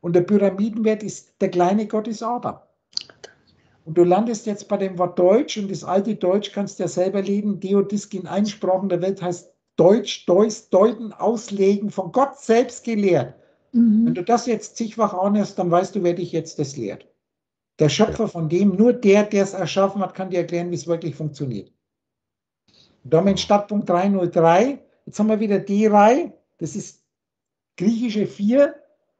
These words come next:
Speaker 1: ist es Dalet. Das weiche D, sag ich einmal. Drei und gespiegelt drei.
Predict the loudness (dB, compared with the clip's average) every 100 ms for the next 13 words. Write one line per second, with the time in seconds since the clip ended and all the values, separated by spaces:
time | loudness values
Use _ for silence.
0 | _ _ _ _ _ _ _ -6 -4 -2
1 | -2 4 4 4 2 -6 -18 _ _ _
2 | _ _ _ -12 -8 -2 -2 -2 -4 -4
3 | -2 -2 -4 -8 -4 -2 -2 -4 -6 -6
4 | -10 -14 _ _ 2 4 4 2 -2 -4
5 | -4 -4 -8 -2 0 0 -2 -2 0 0
6 | 0 -8